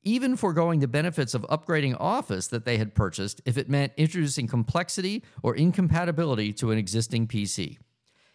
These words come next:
Heikki Kanerva, with his command and control military background, spent the last part of Office ninety-seven working on a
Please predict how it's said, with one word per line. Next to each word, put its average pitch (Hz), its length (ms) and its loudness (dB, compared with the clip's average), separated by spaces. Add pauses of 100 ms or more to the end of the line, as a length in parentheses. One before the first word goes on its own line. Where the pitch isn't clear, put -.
(140)
Heikki 226 280 0
Kanerva, 120 640 2
with 127 180 -2
his 120 280 0 (160)
command 165 520 4
and 156 120 0
control 147 440 2
military 143 420 2
background, 92 600 0 (240)
spent 156 340 0
the 135 100 0
last 156 400 -2
part 175 200 0
of 131 80 0
Office 131 260 -2
ninety-seven 113 720 0
working 135 260 0
on 113 100 4
a 85 160 -2